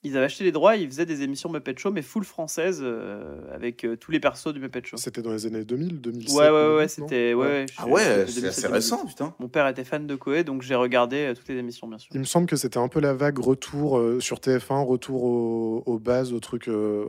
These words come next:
Speaker 2: aux émissions populaires, genre, euh, Le
Speaker 1: Ouais, c'est
Speaker 2: Juste
Speaker 1: ça.
Speaker 2: Prix qui revient avec la gaffe, les trucs comme ça.
Speaker 1: Mais ça a pas marché du tout.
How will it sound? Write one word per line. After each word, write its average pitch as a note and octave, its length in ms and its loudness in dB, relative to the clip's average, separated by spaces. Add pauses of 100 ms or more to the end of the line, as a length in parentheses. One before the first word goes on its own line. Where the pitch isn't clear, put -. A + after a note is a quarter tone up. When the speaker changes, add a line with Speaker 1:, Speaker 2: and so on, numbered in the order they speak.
Speaker 2:
aux A#2+ 80 -4
émissions A#2+ 360 -4
populaires, A#2+ 420 0
genre, A2 240 0
euh, G#2+ 160 0
Le A2+ 80 -2
Speaker 1:
Ouais, C#3 80 4
c'est A#2+ 60 -2
Speaker 2:
Juste - 120 -8
Speaker 1:
ça. A#2+ 120 0
Speaker 2:
Prix B2 160 -8
qui - 120 -8
revient A#2 200 -2
avec A2+ 220 -2
la A#2+ 100 -2
gaffe, A#2 220 -2
les A#2+ 60 -8
trucs - 160 -16
comme A2 120 -8
ça. G#2+ 120 -10
Speaker 1:
Mais C3 160 -2
ça C3 140 -2
a B2+ 40 0
pas C#3+ 120 2
marché C3+ 240 -4
du A#2+ 100 -12
tout. A#2+ 160 -18